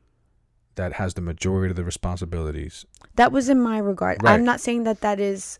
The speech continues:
Speaker 2: um, 'cause I know other women that are co-parenting, but they're still single.
Speaker 1: Yeah.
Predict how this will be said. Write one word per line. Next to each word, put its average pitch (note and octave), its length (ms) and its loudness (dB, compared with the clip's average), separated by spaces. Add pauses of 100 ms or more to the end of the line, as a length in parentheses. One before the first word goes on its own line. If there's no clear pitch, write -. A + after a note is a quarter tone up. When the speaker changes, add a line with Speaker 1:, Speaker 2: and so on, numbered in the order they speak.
Speaker 2:
um, F#3+ 200 -4
'cause G3+ 160 -4 (120)
I G#3 200 4
know G#3 320 -2
other G3 240 2
women G#3 400 -2
that G3 240 -2
are F#3 220 2
co-parenting, A#3 960 0 (420)
but - 140 -6
they're G#3+ 120 4
still G3+ 240 -2
single. F3+ 920 -4
Speaker 1:
Yeah. F2 260 -6